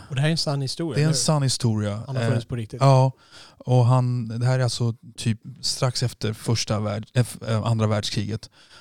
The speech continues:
Speaker 2: Man får då se den här, eh, glada, driftiga mannen i s-, i en slags liten triumfsaga, kan man säga. Om man ska spoila då, så han, han lyckas framställa femtio bilar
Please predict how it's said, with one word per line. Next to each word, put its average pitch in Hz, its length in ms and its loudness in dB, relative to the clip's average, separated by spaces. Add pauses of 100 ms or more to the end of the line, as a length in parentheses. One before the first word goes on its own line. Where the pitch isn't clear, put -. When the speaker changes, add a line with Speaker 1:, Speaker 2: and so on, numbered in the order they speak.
Speaker 2:
Man 123 200 -4
får 143 120 -4
då 131 100 2
se 120 320 -2
den 120 120 0
här, 107 180 -2 (180)
eh, - 60 -10 (840)
glada, 107 720 2 (180)
driftiga 110 580 -4
mannen 104 560 -6 (180)
i 117 100 -8
s-, - 360 -10
i 120 100 -4
en 110 240 -4
slags - 420 -4
liten 110 260 -6
triumfsaga, 107 840 -2 (140)
kan 110 140 -6
man 101 120 -4
säga. 98 420 -4 (360)
Om - 240 -18
man 107 100 -4
ska 110 160 -4
spoila 120 460 4
då, 107 160 0
så 101 260 -4
han, 110 440 -4
han 113 260 -2
lyckas 113 580 0
framställa 117 720 -2
femtio 113 640 -4
bilar 107 800 0